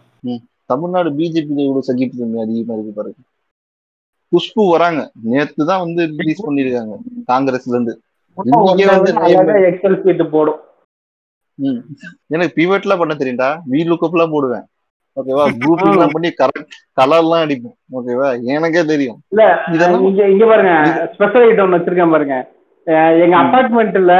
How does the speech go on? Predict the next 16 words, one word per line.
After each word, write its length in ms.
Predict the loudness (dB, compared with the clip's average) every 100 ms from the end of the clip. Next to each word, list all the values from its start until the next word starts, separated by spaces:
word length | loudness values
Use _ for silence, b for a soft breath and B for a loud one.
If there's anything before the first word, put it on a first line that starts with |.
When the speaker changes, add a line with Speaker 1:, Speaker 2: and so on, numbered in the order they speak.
| 4 2 2
Speaker 2:
மந்த்லி 400 | 2 0 0 0
மெயின்டெனன்ஸ் 640 | 2 0 0 0 -2 0 2
வந்து 220 | 4 4
Excel-ல 340 | 2 2 2
தான் 240 | 2 2 0
போட்டுருக்கானுங்க. 600 | -4 -4 -4 -4 -8 -18 _ _
வாட்டர் 380 | 0 2 0 2
ரீடிங், 400 | 2 2 0 -4
Speaker 1:
ம். 400 | -10 -16 _ 2
Speaker 2:
கால்குலேஷன்ஸ், 680 | 2 2 0 0 -2 -2 -2
Speaker 1:
ம். 80 | -2
Speaker 2:
குப்பை 280 | 0 2
கட-, 300 | 2 2 0
குப்பை 260 | -6 0 0
எடுத்த 200 | 2 0
காசு, 540 | 0 0 0 -2 -2